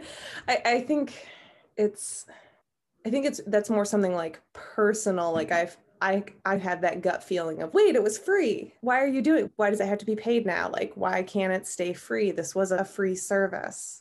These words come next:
Speaker 1: even though I understand why. Yeah, I don't know if I really <laughs> articulated it there.
Speaker 2: Yeah, yeah, no, it, it really is. And, and I also, it also makes me think, oh, we have these ideas that, like, people notice too. Some people notice,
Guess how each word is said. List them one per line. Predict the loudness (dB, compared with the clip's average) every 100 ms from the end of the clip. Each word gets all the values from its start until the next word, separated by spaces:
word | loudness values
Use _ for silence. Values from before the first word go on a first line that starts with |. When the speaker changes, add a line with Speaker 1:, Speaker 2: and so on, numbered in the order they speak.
| _ -2
Speaker 1:
even | 2 2
though | 2
I | 0 0
understand | 0 -2 -2 -4 -4 -4 -6
why. | -6 -6 -4 -8 -8 -12 -2
Yeah, | 2 2
I |
don't | 2 2
know | 2
if |
I | 4
really | 4 4 4
<laughs> |
articulated | 0 -4 -4 -4 -2 -2 -4 -4
it | -4 0
there. | 2 2 0 -6 -20 -20 _ _ -2
Speaker 2:
Yeah, | 2 2 2
yeah, | 2 2 2 2
no, | 2 2
it, | 2 2
it | 0
really | 2 2 4
is. | 4 2 0
And, | -2 -2 -2
and | 0
I | 0
also, | 0 0 0 0 0 -2
it | -2 0
also | -2 -2 -4
makes | -4
me | -8
think, | -8 -8 -4
oh, | 0 0 0 -2 -6
we | -6
have | -6 -4
these | -4 -4
ideas | -4 -4 -6 -6
that, | -6
like, | -6 -6 -6
people | -4 -2 -2
notice | 0 -2 -2 -6 -6
too. | -4 -4 -2
Some | 0 0
people | 0 0 -2
notice, | -6 -10 -10 -14